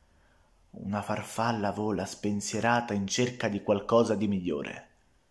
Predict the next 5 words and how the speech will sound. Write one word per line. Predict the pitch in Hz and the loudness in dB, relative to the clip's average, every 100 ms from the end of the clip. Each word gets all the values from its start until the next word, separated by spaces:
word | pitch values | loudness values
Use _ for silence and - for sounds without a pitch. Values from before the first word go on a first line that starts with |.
| _ _ _ _ _ _ _ | _ _ _ _ _ _ _
Dopo | - 101 - | -6 -6 -4
una | 92 90 | -4 -2
lacrima, | 87 95 101 - 67 107 65 _ _ _ _ _ _ _ _ _ _ | -2 -2 -4 -10 -12 -14 -16 _ _ _ _ _ _ _ _ _ _
un | 117 107 101 | -2 -2 -2
sorriso. | - 95 90 - 60 - - - - | -4 -4 -6 -8 -14 -12 -14 -16 -20